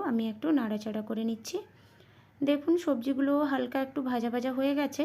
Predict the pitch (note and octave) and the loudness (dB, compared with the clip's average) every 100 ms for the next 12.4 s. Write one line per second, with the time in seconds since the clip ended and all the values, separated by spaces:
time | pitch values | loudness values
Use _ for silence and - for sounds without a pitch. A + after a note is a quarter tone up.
0 | G#4 C4+ A#3+ G#3+ A#3+ A#3 C4 C4+ B3+ B3+ | -2 0 0 -2 -6 -4 -4 -4 -4 -2
1 | C4 C4 F4 A#4+ - - - - - B3 | -2 -4 -6 -6 -10 -20 -20 -10 -4 0
2 | C4 C#4+ C4+ C4+ D4+ D4 D#4+ D4+ E4+ C4 | 0 2 0 2 0 2 2 2 2 0
3 | B3+ B3 B3+ B3+ C4 A#3+ A#3+ - C4+ C4+ | 0 0 -2 -2 -2 -2 -4 -4 -2 0
4 | C4+ C#4+ C#4+ D4+ D4+ B3+ C4 D4 A#3+ A3+ | 0 -2 -2 -4 -2 0 0 0 -2 -2
5 | A3+ - C4 C4 D4 B3+ F4+ A#3 G#3+ G3+ | -2 -4 -6 -2 0 0 0 0 -2 -4
6 | - G3 - - - - - - - - | -10 -12 -16 -20 -20 -20 -20 -20 -20 -20
7 | - - - - - - - - C4+ C4+ | -20 -20 -20 -20 -20 -20 -12 0 2 2
8 | D4+ D#4 D#4 C#4+ D4 D4 D4 G#4 - A#3+ | 2 2 2 2 2 4 2 0 -2 -2
9 | C4 - B3+ C4+ C#4+ D4 G4+ - A#3+ A3+ | 0 0 0 0 0 0 -2 -4 -2 -2
10 | A#3 B3+ C4+ B3+ E4 A4 - - _ B3+ | -2 -2 -2 -2 -4 -4 -10 -20 _ -6
11 | A#3+ B3 C4 C4+ C#4 C4 C4 C4 C#4+ B3 | -2 0 0 0 0 0 -2 2 2 4
12 | A#3+ A#3+ C4 | 0 -2 -2